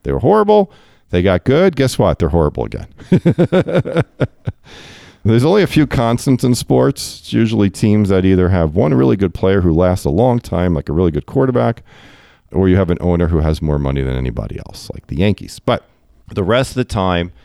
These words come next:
this is what we see. So we have to be very careful not to get too caught up in the short term. There's a range of returns you should expect to have.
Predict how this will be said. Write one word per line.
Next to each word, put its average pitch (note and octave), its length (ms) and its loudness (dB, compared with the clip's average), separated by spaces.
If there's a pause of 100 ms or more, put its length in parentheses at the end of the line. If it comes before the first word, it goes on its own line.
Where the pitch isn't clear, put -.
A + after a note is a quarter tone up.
(160)
this F#2+ 180 -4
is F#2+ 80 -2
what D#2 180 -2
we G2+ 140 0
see. - 420 -2 (540)
So D3 540 2
we E3 180 2
have G3+ 300 -2
to A3 80 -2
be F#3 140 2
very C#3 320 2
careful G#2+ 480 -2
not G#2 420 -2
to C#3+ 80 -10
get A#2+ 280 -4
too A2 320 -2
caught F2+ 340 -2
up E2+ 260 -4 (100)
in E2+ 400 0
the F2 140 -2
short D2 480 -2 (300)
term. E2 360 -2 (360)
There's E2 180 -2
a F2 60 2
range C3 360 0
of E3 100 0
returns D3 500 0
you A2 60 -6
should G2 180 -6
expect - 420 -4
to F#2 80 -6
have. E3+ 460 -4